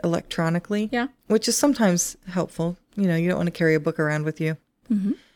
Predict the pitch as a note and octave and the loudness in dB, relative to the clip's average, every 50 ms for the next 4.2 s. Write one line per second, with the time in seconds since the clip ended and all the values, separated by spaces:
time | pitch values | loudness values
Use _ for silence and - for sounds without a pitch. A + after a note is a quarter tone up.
0 | _ _ F#3+ F#3 F3+ F3 E3+ - F3 F3 E3+ - - E3+ D#3+ D#3 D#3+ D#3 D3+ E3+ | _ _ 4 4 4 4 4 4 2 2 2 4 2 4 4 4 2 0 0 -2
1 | D#3+ D#3 D#3 D#3 C#3 D#3 D#3+ D3+ D3 - - - - - - - - _ _ _ | -2 -2 -2 -4 -2 -4 -4 -4 -4 -6 -8 -8 -8 -8 -8 -10 -12 _ _ _
2 | _ - E3+ - - D#3 - - - - - - D3+ D3 - _ - - _ _ | _ -8 -8 -6 -4 -6 -4 -4 -4 -4 -4 -4 -4 -6 -6 _ -20 -20 _ _
3 | _ _ - F3+ E3+ G3 B3+ B3+ F3 D3+ D3 C#3+ C#3+ - _ - F3+ F3+ E3 E3 | _ _ -6 -4 2 4 4 6 6 4 2 0 -4 -8 _ 0 2 2 2 2
4 | D#3+ D#3+ D#3+ E3 | 2 0 -2 -4